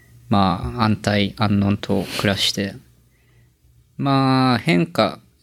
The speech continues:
うん、変化があんまりない、なくはないんですけど、イノベーションを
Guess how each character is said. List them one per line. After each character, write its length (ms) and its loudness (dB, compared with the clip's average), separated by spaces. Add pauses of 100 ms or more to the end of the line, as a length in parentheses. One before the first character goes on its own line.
う 60 -2
ん、 500 0
変 280 2
化 180 0
が 140 2
あ 60 2
ん 160 2
ま 100 2
り 160 2
な 200 2
い、 240 -4 (520)
な 180 0
く 120 -2
は 100 0
な 120 -4
い 40 -12
ん 40 -12
で 60 -12
す 100 -10
け 80 -8
ど、 60 -8
イ 100 0
ノ 140 2
ベ 180 4
ー 40 0
シ 160 0
ョ 40 2
ン 280 2
を 120 -6